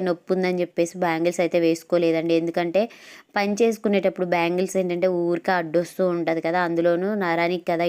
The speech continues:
ఇంజెక్షన్ చేసింది. So అది కొంచెం తగులుతూ ఉందన్నమాట. అది తగిలినప్పుడల్లా, అక్కడ టచ్ అయినప్పుడల్లా కొంచెం పెయిన్స్ వస్తుందని చెప్పేసి గాజులు అయితే తీసేసానన్నమాట. తీసేసి ఇంకా రైట్ సైడ్కి అయితే రెండు బ్యాంగిల్స్ అయితే వేసుకున్నాను. ఇంకా ఈ చేతికైతే ఏ బ్యాంగిల్స్ కూడా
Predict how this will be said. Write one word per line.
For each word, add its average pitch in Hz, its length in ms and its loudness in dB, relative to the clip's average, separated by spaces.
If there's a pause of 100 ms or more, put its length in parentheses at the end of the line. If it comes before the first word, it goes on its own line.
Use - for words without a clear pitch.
ఇంజెక్షన్ 170 500 -4
చేసింది. 165 480 -2 (520)
So - 140 -4
అది 196 180 0
కొంచెం 185 240 -2 (140)
తగులుతూ 180 480 0
ఉందన్నమాట. 175 640 0
అది 185 140 -12
తగిలినప్పుడల్లా, 170 720 -2
అక్కడ 170 200 -6
టచ్ 170 280 -4
అయినప్పుడల్లా 165 520 -2
కొంచెం 170 260 -2 (120)
పెయిన్స్ 170 320 2
వస్తుందని 165 520 -4
చెప్పేసి 160 380 -4 (160)
గాజులు 165 360 0
అయితే 175 140 -4 (100)
తీసేసానన్నమాట. 160 840 -4 (560)
తీసేసి 202 500 2
ఇంకా 185 240 0
రైట్ 170 260 0
సైడ్కి 175 320 2
అయితే 202 220 0
రెండు 165 220 0 (100)
బ్యాంగిల్స్ 160 400 -2
అయితే 160 220 0
వేసుకున్నాను. 160 680 -2
ఇంకా 196 220 -2
ఈ 170 120 -4
చేతికైతే 165 520 -2
ఏ 160 40 0 (100)
బ్యాంగిల్స్ 160 420 -4
కూడా 160 140 -2